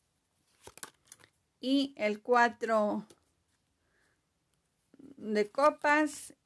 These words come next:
y el as de bastos. Pues esta noticia te va a alegrar el corazón, Leo,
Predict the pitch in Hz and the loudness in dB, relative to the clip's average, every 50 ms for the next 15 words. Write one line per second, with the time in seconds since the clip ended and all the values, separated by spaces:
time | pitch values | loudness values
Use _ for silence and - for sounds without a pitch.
0 | _ - 269 320 359 370 285 - - - 240 240 233 208 - _ - - 240 240 | _ -8 -8 -6 -6 -6 -8 -10 -8 -8 -6 -4 -4 -4 -6 _ -6 -2 0 0
1 | 240 233 220 214 - - - 190 208 220 220 214 196 202 202 190 185 185 185 - | 0 0 -2 -6 -12 -16 -10 -2 2 2 2 2 2 2 4 4 2 0 -4 -10
2 | - - 202 196 - - 254 277 277 381 370 - 415 339 277 247 220 - 269 277 | -10 -10 -10 -10 -8 -6 -8 -6 -6 -6 -6 -4 -2 -2 -2 -4 -4 -4 -4 -4
3 | 269 - 285 262 233 - 226 214 226 226 233 233 226 208 226 226 226 233 233 220 | -2 0 -2 -2 0 -2 0 2 2 2 4 2 0 0 2 2 2 2 0 -2
4 | 214 220 - 196 190 196 202 202 - 233 220 226 220 233 240 247 269 - 220 - | -4 -4 -4 0 0 0 0 -2 -4 -4 -4 -2 -2 -2 0 0 0 0 -2 -4